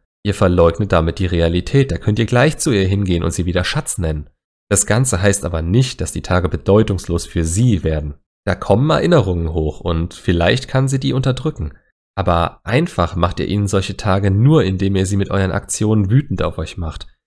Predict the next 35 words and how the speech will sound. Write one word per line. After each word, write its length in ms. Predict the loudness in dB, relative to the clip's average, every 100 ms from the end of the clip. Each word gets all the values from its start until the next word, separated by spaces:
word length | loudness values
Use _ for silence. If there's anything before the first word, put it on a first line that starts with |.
| _ _ 0
Wut 300 | 2 4 0
kann 240 | -2 -2
gerade 380 | 0 2 2 0
kurzfristig 840 | 2 2 2 -2 -4 -4 -6 -6
jedes 540 | -2 0 0 0 -4
andere 360 | -2 -2 0 -2
Gefühl 400 | -4 -4 -2 -2
übertönen 640 | 0 -2 0 0 2 0
und 220 | -4 -4
damit 320 | 0 0 0 2
nutzt 320 | 0 0 -4
ihr 80 | -4
eine 100 | -2
Chance 540 | -2 0 0 0 -2
nicht, 420 | -4 -6 -8 -16 _
dass 160 | -4 0
sie 240 | 0 0
gute 300 | 0 0 2
Gefühle 360 | 0 0 0 2
wieder 200 | 0 0
mit 120 | -2
euch 200 | -4 -4
durchleben 500 | -6 0 0 0 -2
kann. 320 | -4 -4 -6 -12 -20 _ _ -4
Hm, 180 | -4 -4 _ _ -10
hätte 140 | -2
nicht 160 | -2 0
gedacht, 220 | 0 0
dass 100 | -2
es 140 | -2
wieder 160 | 0 0
so 100 | 0
kurz 300 | 0 -2 -2
wird. 320 | -6 -6 -8
Und 300 | -4 -2 -2